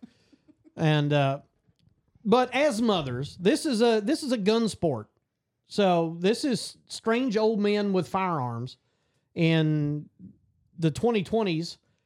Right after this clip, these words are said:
What, what do you as a mother off the street, what, what is something you would tell people, you know, when a, when,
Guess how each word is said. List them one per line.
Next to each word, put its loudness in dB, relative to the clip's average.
What, -2
what 2
do 2
you 4
as 4
a 2
mother 2
off 4
the -2
street, -6
what, 0
what 2
is -4
something 0
you 2
would 0
tell 0
people, -2
you -2
know, -6
when -2
a, 0
when, -2